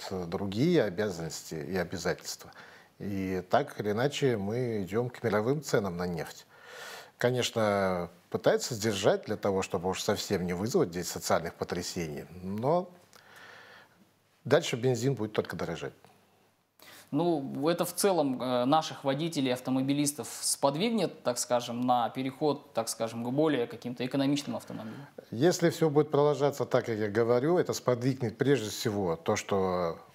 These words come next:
Speaker 1: будут больше пользоваться спросом микролитражные автомобили.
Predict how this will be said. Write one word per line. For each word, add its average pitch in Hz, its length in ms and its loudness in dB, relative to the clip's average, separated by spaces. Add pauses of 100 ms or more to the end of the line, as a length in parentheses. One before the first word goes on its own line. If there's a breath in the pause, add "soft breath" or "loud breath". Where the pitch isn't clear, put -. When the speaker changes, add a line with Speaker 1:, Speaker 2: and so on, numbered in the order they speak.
Speaker 1:
будут 107 360 0 (300 loud breath)
больше 95 420 0
пользоваться 95 380 -4
спросом 101 520 -2
микролитражные 156 760 2
автомобили. 143 640 0